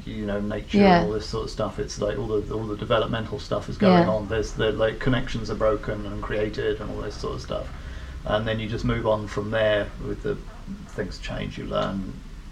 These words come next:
Speaker 1: you know, you get routines that,
Speaker 2: Yeah.
Speaker 1: you know, all that
Speaker 2: Yeah.
Speaker 1: sort of stuff. But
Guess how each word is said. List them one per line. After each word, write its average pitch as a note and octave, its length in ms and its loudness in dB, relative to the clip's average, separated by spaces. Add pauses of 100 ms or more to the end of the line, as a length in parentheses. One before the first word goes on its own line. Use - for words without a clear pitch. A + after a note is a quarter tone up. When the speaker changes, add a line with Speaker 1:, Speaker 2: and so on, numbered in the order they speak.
(720)
Speaker 1:
you A2+ 100 -4
know, G#2+ 60 -2
you G2+ 120 0
get A2 200 -4
routines G#2 680 -2
that, G#3 120 4
Speaker 2:
Yeah. F#3+ 300 12
Speaker 1:
you F#3 80 2
know, G2+ 260 0
all G#2+ 120 -2
that F#3 140 6
Speaker 2:
Yeah. F3 80 8
Speaker 1:
sort - 120 4
of - 60 -4
stuff. - 260 0
But A2 200 0